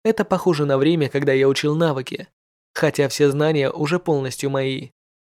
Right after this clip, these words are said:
Я невольно улыбнулся. Это... что это такое?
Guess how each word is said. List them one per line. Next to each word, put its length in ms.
Я 260
невольно 460
улыбнулся. 800
Это... 440
что 340
это 180
такое? 640